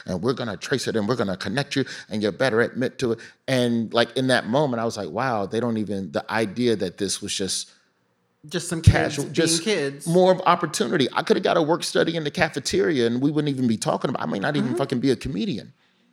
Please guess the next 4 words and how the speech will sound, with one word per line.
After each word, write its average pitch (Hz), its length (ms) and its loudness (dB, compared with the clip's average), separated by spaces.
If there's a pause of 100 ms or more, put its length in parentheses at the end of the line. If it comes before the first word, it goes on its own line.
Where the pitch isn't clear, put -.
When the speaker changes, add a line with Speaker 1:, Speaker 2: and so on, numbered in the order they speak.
(800)
Speaker 1:
So 143 580 4 (440)
this 139 180 2 (100)
idea 143 680 4
that 113 600 2